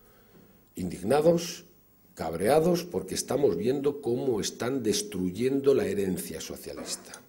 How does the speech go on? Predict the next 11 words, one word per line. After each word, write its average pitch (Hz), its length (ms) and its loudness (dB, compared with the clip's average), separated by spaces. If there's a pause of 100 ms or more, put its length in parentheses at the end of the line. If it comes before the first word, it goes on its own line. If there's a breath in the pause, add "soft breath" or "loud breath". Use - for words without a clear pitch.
(180)
pero 104 220 0
que 104 120 2
no 120 280 6
es 113 240 0
herencia 87 400 -8
socialista, 90 600 -10 (520 loud breath)
sino 92 300 -4
que 107 100 -6
es - 120 0
el 95 140 0
patrimonio 98 920 -2